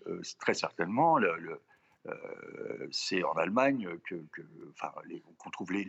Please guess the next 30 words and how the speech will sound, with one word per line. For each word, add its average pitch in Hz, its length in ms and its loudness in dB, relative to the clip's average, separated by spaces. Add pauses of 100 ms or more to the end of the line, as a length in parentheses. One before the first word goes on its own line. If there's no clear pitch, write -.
les 92 140 -4
mélomanes 110 500 4
les 95 120 -4
plus 87 180 -8
incroyables, 107 380 0
puis - 100 -8
la 82 160 -8
musique 113 500 -6
aussi, - 240 -10
euh, 85 260 -12 (600)
la - 80 -4
plus - 220 -2
extraordinaire, 87 640 0
pas 131 140 2
seulement 104 320 -2
la 85 100 -6
musique, 80 460 -18
euh, 67 260 -18
classique - 500 -12
ou 82 40 -14
romantique, 80 580 -6 (360)
mais - 100 0
en - 120 2
effet - 160 4
le 156 100 10
rock 104 220 6
allemand, 147 300 2
pour 92 160 -12
moi, 104 100 2
était 98 260 -6